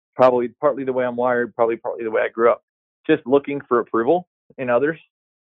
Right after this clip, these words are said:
I don't want her to feel like she's got to be, you know,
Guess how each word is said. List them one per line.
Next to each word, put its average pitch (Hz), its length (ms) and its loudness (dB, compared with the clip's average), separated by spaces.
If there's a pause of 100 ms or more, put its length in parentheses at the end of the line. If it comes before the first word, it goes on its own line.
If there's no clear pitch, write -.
I 127 40 -2
don't 131 160 4
want 127 240 0
her 127 120 0
to 117 100 0 (120)
feel 120 160 2
like 113 200 2 (200)
she's 113 200 -6
got 113 220 4 (100)
to 120 60 -8
be, 107 380 -10 (400)
you 117 160 -6
know, 98 260 -2